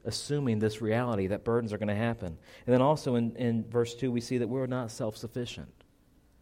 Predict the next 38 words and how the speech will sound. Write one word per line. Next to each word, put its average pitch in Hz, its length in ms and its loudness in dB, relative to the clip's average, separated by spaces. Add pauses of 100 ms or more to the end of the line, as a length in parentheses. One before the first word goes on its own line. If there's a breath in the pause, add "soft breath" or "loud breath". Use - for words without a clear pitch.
(960 soft breath)
We 127 140 2
are 120 80 4
not 120 300 0
self-sufficient. 117 800 -2 (680 loud breath)
I 131 60 -2
don't 165 160 4
know 156 80 4
if - 100 -2
you 127 80 0
know 127 180 4
this, 98 160 -2
but 104 160 0
none 139 300 2
of 120 140 0
us 110 160 2
in 113 80 0
this 107 160 -2
room 107 160 0
are - 20 -4
Superman. 87 500 -6 (1200 loud breath)
And 117 120 4
that's 151 180 6
a 123 40 2
hard 143 340 0
reality 123 400 4
for 110 120 -6
me 110 160 2
to 117 60 2
take 113 280 2
in 123 240 0 (340 loud breath)
because 107 380 4
Superman's 117 480 0
my 98 120 0
favorite. 92 460 -2 (480 loud breath)
And 107 640 4 (520)
that's 120 280 2
a 87 80 -4
struggle 110 680 -2